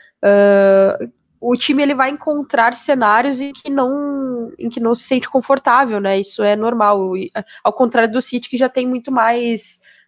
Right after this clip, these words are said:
ah, consegue projetar muito mais, né? O próprio Guardiola falou sobre isso, né? De, de voltar a fazer o que o time já fazia, voltar ao simples,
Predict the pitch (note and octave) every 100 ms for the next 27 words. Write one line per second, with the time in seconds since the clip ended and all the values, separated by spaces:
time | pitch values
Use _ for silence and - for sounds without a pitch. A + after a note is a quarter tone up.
0 | - G3+ G3+ G3+ G3 A#3 A3 A#3 A#3+ A#3+
1 | _ _ _ _ - C4 C4 C4 B3 C4+
2 | C#4+ C4 A#3+ A3+ G#3 G#3 G#3 G3+ B3+ C#4+
3 | D4 B3 B3 C4 A#3+ A#3 A#3+ G#3+ A#3+ A#3+
4 | G#3 G3+ G#3 G3+ _ _ _ G#3+ A3+ A#3+
5 | B3+ B3+ D4+ D4+ A#3+ B3 B3+ C#4 - C4
6 | B3+ B3+ C4 G#3+ A3+ B3 G#3 G#3 A#3 A#3+
7 | A#3+ - B3 A#3+ G#3